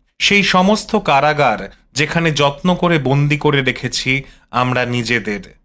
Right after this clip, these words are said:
স্বেচ্ছা শেকলকে গয়না স্নেহে করেছি আগলে রাখার জিনিস। স্বার্থপরের মতো কারাগারের সেই একমাত্র আলোর উৎস,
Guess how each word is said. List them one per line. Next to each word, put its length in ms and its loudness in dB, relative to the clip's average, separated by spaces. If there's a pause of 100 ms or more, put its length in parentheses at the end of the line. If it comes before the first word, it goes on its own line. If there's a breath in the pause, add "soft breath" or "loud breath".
(260)
স্বেচ্ছা 500 0
শেকলকে 720 0 (280 loud breath)
গয়না 460 0
স্নেহে 380 0
করেছি 680 0 (280 soft breath)
আগলে 420 0
রাখার 400 -4
জিনিস। 600 -6 (320)
স্বার্থপরের 800 0
মতো 420 0 (320 loud breath)
কারাগারের 580 0
সেই 360 0
একমাত্র 640 -2
আলোর 440 2
উৎস, 400 -6